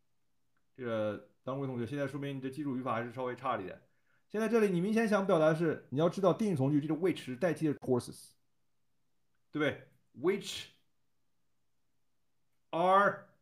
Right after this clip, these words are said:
given 是被动吧？过去分词被动 given，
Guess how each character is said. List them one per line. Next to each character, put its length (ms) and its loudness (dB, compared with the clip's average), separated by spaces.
given 540 -2
是 60 -12
被 160 0
动 120 2
吧？ 300 -2
过 140 -6
去 80 -6
分 120 -2
词 160 -8
被 140 -6
动 180 -8
given， 260 -4